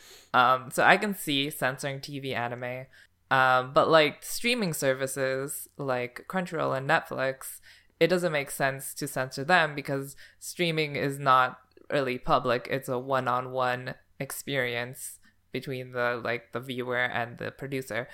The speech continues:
So it doesn't make sense to, to, uh, censor stuff on Crunchyroll.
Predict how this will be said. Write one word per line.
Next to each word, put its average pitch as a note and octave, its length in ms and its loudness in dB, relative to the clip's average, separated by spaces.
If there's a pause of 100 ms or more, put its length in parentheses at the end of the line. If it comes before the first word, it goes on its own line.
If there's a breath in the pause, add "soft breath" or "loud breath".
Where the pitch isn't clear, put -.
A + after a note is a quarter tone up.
(220 loud breath)
So D3+ 840 4 (120)
it C#3+ 340 -2
doesn't D#3+ 240 6
make C3+ 140 0
sense C3 320 -6
to, - 240 -12
to, B2+ 420 -8 (220)
uh, B2+ 240 -2
censor C#3 480 -4
stuff C3+ 380 -4
on C3+ 260 -6
Crunchyroll. C3+ 600 -6